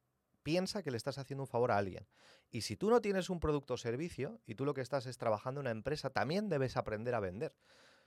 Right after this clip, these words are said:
¿Por qué? Porque quizás en algún momento tú te quieres ganar un mayor sueldo,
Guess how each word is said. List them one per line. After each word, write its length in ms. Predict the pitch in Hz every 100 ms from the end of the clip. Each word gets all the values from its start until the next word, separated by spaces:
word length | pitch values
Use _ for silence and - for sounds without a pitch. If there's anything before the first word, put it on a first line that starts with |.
| _
¿Por 160 | 120 120
qué? 120 | 175
Porque 220 | 143 110
quizás 280 | 101 143 175
en 60 | 175
algún 220 | 135 165
momento 360 | 175 175 165 156
tú 120 | 151
te 140 | 160
quieres 320 | 131 139 147
ganar 280 | 139 131 143
un 120 | 147
mayor 260 | 127 120 135
sueldo, 480 | - 120 104 90